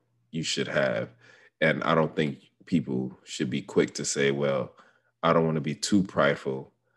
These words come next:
Um, I can put my ego to the side and accept this," 'cause sometimes it has nothing to do with your pride. And it has nothing to do with you being prideful for not accepting something that happens to you. I mean, you can analyze the situation 'cause people cheat for a hundred and one reasons.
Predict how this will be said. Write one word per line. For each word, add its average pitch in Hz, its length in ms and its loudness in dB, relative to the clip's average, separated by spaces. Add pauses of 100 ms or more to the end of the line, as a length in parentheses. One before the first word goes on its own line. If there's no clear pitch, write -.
(220)
Um, - 380 0
I 80 100 2
can - 160 0
put 85 160 4
my 76 140 2
ego 78 220 2
to 78 200 2
the 71 100 2
side 76 260 2
and 67 100 -8
accept - 380 0
this," 64 160 -6
'cause - 320 -6 (260)
sometimes 107 480 0
it 95 100 6
has 95 220 4
nothing 104 320 4
to 87 80 8
do 113 200 6
with 92 180 4
your 65 100 0
pride. - 440 -2 (140)
And 80 140 0
it 82 80 4
has 82 240 4
nothing 85 300 2
to 78 60 -2
do 92 180 4
with 92 180 2
you 87 60 2
being 76 280 2
prideful 87 440 2
for - 140 -4
not 76 220 0
accepting 78 480 0
something 71 380 -4
that 64 140 -6
happens - 440 0
to - 100 -8
you. - 180 -14 (840)
I 90 80 4
mean, 90 200 6
you 123 120 8
can - 240 2
analyze 82 560 4
the 73 80 -6
situation 73 720 -4 (260)
'cause 95 160 2
people 180 380 0
cheat 117 420 4
for 95 280 4
a 87 60 -2
hundred 104 360 4
and 92 140 4
one 87 160 4
reasons. 90 520 0